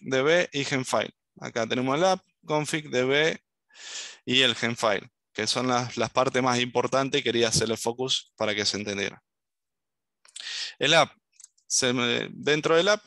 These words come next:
tenemos todas estas carpetas, de las cuales iremos a ver controller, los modelos y serializer, que no aparece acá, pero se pueden agregar y, eh, nos permite hacer como un filtro de, de, de datos, eh,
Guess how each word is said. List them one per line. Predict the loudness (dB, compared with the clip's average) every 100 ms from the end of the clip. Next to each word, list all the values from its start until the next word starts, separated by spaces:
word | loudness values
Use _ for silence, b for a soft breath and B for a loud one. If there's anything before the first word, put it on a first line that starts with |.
| -20 _ _ _ _ _ _ _ _ _ _
tenemos | -4 -2 -2 -2
todas | -2 -2
estas | 0
carpetas, | 2 2 0 0 0 -4 -10
de | -6
las | -4
cuales | -2 0 2 2 0 -4 _ _ _ _ -8
iremos | -2 0 0 0
a | 2
ver | 0 -2 -4
controller, | -4 0 0 2 2 0 _ _ _ _ _ B B B B B
los | -4 -2
modelos | 2 4 4 4 2 -2 -2
y | 0 2
serializer, | 2 2 4 4 4 2 -2 -8 _ -20 B B B
que | -2
no | 0
aparece | 2 0 0
acá, | 2 2 2
pero | 2 2 2 0
se | -2 -2
pueden | 0 0 2
agregar | 2 4 2 0
y, | -4 -2 0 -2
eh, | -2 2 2 2 0 -6 -8 -12 -18 -20 _ _ -6
nos | -4
permite | -2 -2 0
hacer | 0 2 0 -2
como | -2 -2
un | -2 -2
filtro | -2 0 0 0 2
de, | 2 2 0
de, | 0 0 0 -2
de | -2 -2
datos, | 0 0 0 -2 0 -2 -4
eh, | -2 0 0